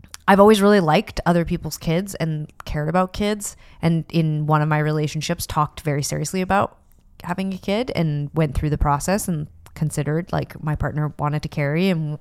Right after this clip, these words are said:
and it was a really interesting and exciting time. And when it didn't happen, I was very, very relieved because I had all these other kids and these, like, intense relationships and, you know, um,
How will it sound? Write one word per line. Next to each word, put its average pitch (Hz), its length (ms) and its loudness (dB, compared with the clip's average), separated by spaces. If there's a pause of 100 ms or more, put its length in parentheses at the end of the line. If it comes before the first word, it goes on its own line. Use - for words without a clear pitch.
and 147 300 -8 (540)
it 170 100 0
was 160 280 2
a 180 100 6
really 160 340 2
interesting 160 560 -2
and 156 80 -2
exciting 151 480 -2
time. 147 320 0
And 160 120 2
when 151 120 0
it 139 120 -6
didn't 143 200 -6
happen, 143 380 -2
I 156 80 -2
was 143 200 -6 (140)
very, 151 360 -2 (120)
very 151 400 -2
relieved 151 640 -6 (500)
because 190 240 4
I 180 80 6
had 165 160 4
all 165 100 4
these 170 200 -2
other 165 200 0
kids - 460 -4 (320)
and 170 160 0
these, 165 140 -2
like, 170 180 0
intense 170 320 0
relationships 185 640 -2
and, 147 280 -4 (140)
you 185 140 0
know, 151 180 0 (460)
um, 143 380 0